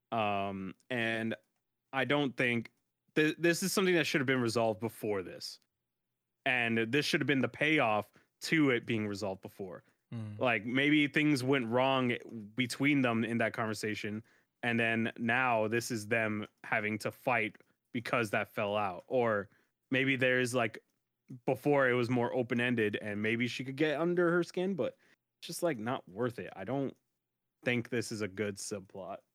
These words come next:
Speaker 1: Um, and I'm a little disappointed that it's being carried over into a battlefield where more interesting shit is going down, literally.
Speaker 2: Yeah. Yeah.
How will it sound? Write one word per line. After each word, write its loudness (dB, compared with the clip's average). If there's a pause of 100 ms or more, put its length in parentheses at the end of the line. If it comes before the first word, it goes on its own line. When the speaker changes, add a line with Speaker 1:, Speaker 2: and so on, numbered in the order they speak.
(200)
Speaker 1:
Um, -8 (720)
and -8
I'm -2
a 2
little 2
disappointed -2
that 0
it's -8
being -2
carried -2
over -6 (340)
into 2
a 4
battlefield 2 (280)
where 2 (220)
more 4
interesting 2
shit 0
is -2
going 0
down, -4
literally. -6 (520)
Speaker 2:
Yeah. -10 (1400)
Yeah. -16